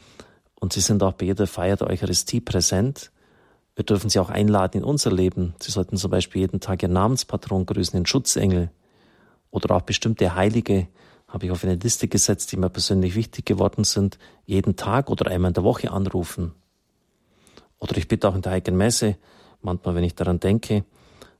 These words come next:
besonders natürlich den Tagesheiligen, dass er jetzt geistig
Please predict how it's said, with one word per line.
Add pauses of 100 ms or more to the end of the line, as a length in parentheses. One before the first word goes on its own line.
(340)
besonders
natürlich
den
Tagesheiligen,
dass
er
jetzt
geistig